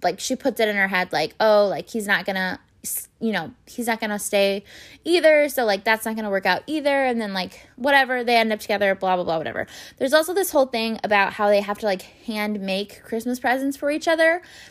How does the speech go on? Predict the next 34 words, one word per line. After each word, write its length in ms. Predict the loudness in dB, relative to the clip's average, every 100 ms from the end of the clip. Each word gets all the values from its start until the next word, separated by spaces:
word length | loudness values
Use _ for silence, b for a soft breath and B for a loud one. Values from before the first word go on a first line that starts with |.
| B B B _
but, 160 | 2 4
like, 200 | 4 4
they're 160 | 2
given, 360 | 4 2 4 2
like, 200 | 0 0
literally, 400 | 2 4 4 4
like, 340 | 2 0 -4
bullshit, 500 | -2 -2 2 2 2
like, 260 | 0 -2 -2
paper 340 | -2 2 0
plates 600 | 2 2 4 2 -2 -4 0
and, 160 | 0
like, 380 | 0 -2 -4 2
buttons 720 | 4 4 0 -4 -4 -4 2
<laughs> 40 | 2
and, 220 | 4 2
like, 300 | 4 2 0
really 340 | 0 2 2
stupid 340 | -2 -6 -6 -4
stuff, 300 | 0 0 0
and 100 | -6
they're 100 | -8
supposed 200 | -10 -8
to 60 |
make 160 | -6 -6
Christmas 260 | -10 -10 -6
presents 240 | -4 0
out 120 | 2
of 80 | 0
it, 100 | -2
and 100 | -2
it's 200 | -2 -4
just, 200 | -8 2
like, 200 | 2